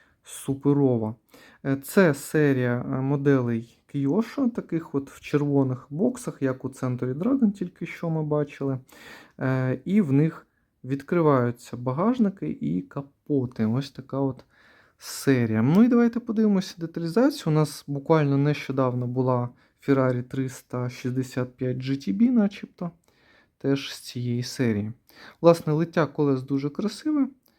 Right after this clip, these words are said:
Е, тормозні диски з перфорацією, також присутній тормозний супорт.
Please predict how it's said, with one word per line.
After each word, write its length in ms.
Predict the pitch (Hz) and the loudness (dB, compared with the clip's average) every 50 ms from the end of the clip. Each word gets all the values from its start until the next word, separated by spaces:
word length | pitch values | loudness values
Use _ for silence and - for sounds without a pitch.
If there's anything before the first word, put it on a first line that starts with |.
| _ _ _ _ _ _ _ - | _ _ _ _ _ _ _ -10
Е, 100 | 139 135 | -10 -4
тормозні 540 | - 156 156 160 160 160 151 139 143 139 | 0 0 2 2 2 2 2 2 2 2
диски 440 | 135 127 160 214 233 - - - 190 | 2 2 0 0 -2 -2 -4 -8 -10
з 80 | - - | -10 -10
перфорацією, 840 | _ - 135 127 - - 131 135 - - 143 277 - - 156 139 - | _ -10 -10 -10 -8 -6 -4 -2 -2 -2 -2 -4 -6 -8 -8 -4 -4
також 300 | 160 170 165 156 - - | -4 -4 -4 -8 -16 -14
присутній 720 | _ 123 123 120 - - 127 135 135 - 131 123 123 123 - _ _ _ _ _ _ _ _ _ | _ -14 -14 -14 -10 -8 -8 -6 -6 -4 -4 -4 -6 -6 -10 _ _ _ _ _ _ _ _ _
тормозний 580 | - 127 127 127 131 131 127 123 127 123 123 117 | -4 0 0 2 2 2 0 0 0 -2 -2 -2
супорт. 600 | - - - - 139 - - - - - _ _ | -4 -8 -12 -12 -12 -10 -8 -10 -10 -10 _ _